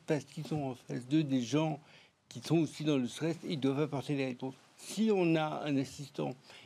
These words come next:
qui écoute la conversation et qui amène les informations, la personne est plus à même, en fait, de, de répondre, d'écouter. Et encore une fois,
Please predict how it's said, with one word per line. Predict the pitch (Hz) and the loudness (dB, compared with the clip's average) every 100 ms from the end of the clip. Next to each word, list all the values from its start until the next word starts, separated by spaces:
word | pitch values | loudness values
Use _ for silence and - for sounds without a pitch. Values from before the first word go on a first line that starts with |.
| - - | -20 -2
qui | 143 | -2
écoute | 139 175 | 0 0
la | 190 | 0
conversation | 180 147 139 139 - 147 | 2 0 0 -4 -2 2
et | 143 | 2
qui | - 139 | 2 2
amène | 135 170 | 4 4
les | 175 151 | 4 2
informations, | 139 139 143 127 - 151 - - - - - | -2 -2 -4 -4 -8 -8 -10 -18 -18 -20 -2
la | 143 147 | 0 0
personne | 156 147 - 160 | 0 -4 -4 -2
est | 147 | -2
plus | - 180 151 | -2 -2 2
à | 156 | 2
même, | 143 143 156 151 | 0 -2 -2 -2
en | 147 139 | -4 -10
fait, | - 131 127 - - - - - _ | -6 -6 -6 -14 -20 -20 -20 -20 _
de, | 117 131 131 127 | 0 2 2 0
de | 120 | 0
répondre, | 120 110 113 - 123 151 135 | 0 0 -2 2 4 4 4
d'écouter. | 123 - - - 202 170 | 0 -2 -8 -2 2 4
Et | |
encore | 143 127 160 | 2 2 0
une | 151 | 0
fois, | - - 202 | -2 -2 -2